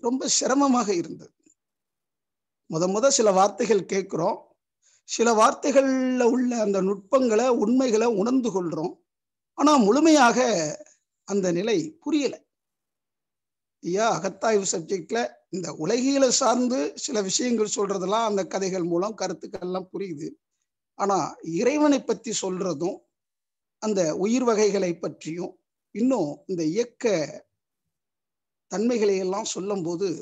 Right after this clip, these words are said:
ஒன்னும் சரியா புரியலைங்கய்யா அப்படின்னு வெளிப்படையாக ஐயாட்ட கேட்கும் போது, அவர் இந்த காந்த தத்துவம் என்ற ஒரு சிறு நூலை எனக்கு அறிமுகப்படுத்தி, "இதை படிங்க" என்று சொன்னார்.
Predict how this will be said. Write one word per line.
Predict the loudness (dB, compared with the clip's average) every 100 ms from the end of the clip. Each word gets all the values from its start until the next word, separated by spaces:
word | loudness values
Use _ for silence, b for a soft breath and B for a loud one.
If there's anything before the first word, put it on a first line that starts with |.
| -14
ஒன்னும் | -14 -8 -8 -8 -10
சரியா | -8 -4 -6 -6
புரியலைங்கய்யா | -6 -4 -2 -2 -2 -6 -10 -14 -20 _ _ _ -14
அப்படின்னு | -10 -8 -8
வெளிப்படையாக | -6 -6 -6 -8 -8 -12 -14 -14
ஐயாட்ட | -10 -10 -10 -16
கேட்கும் | -14 -14 -14 -18
போது, | -18 -16 -18 -18 _ _ _ _ _ _ _ _ _ _
அவர் | 0 2
இந்த | 0 -2 -2
காந்த | 2 4 4 4
தத்துவம் | 2 0 2 2 2 2
என்ற | 0 0
ஒரு | 0 -2
சிறு | -2 -2 -2 -2
நூலை | -2 -2 -4 -6 -12 _
எனக்கு | -8 -8 -8
அறிமுகப்படுத்தி, | -6 -4 -4 -8 -10 -14 -16 -18 -18 -18 _ _ _ _ _ _ -4
"இதை | -4
படிங்க" | -2 -2 0 2 0 -2 -6
என்று | -8 -6 -8
சொன்னார். | -14 -16